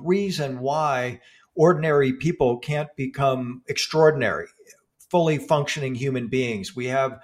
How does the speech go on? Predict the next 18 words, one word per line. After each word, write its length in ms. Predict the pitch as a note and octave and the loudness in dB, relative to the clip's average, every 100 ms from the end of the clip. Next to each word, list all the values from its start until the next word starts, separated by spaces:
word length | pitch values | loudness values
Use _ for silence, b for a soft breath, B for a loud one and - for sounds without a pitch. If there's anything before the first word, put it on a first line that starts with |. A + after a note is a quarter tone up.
| B B | B B
the 80 | - | -18
communications, 760 | C3+ E3 D3+ D3 E3+ F3 E3+ B2+ | -6 -2 -2 0 2 2 0 -4
we 80 | A#2 | -6
have 140 | G#2+ | -2
access 420 | B2+ B2+ C3 A#2 | -4 -4 -6 -6
to 80 | - | -8
books, 340 | F#2+ D#3 E3 - | -4 -2 -2 -4
we 80 | |
have 100 | A2+ | -2
access 340 | B2 A2+ - A2 | -2 -4 -6 -8
to 100 | - | -10
teachers, 600 | - F#3 F#3 F3 D#3+ C#3 | -6 -4 -4 -4 -4 -6
techniques, 720 | - B2 - D3 F3+ F3 - - | -6 -8 -6 0 2 2 -2 -6
diet, 580 | D#3 D#3 D#3+ D#3+ D#3 D#3+ B B B B _ - | 0 2 4 4 2 2 B B B B _ 2
everything 680 | G#3 G#3+ G3 F3 F3 E3 | 4 8 6 6 0 -2
that, 260 | D3+ D3+ E3+ | -2 -4 0
that, 380 | C#3 D#3 G#3 E3+ | 0 0 -8 0
that 320 | C#3+ C3 - | 2 2 -8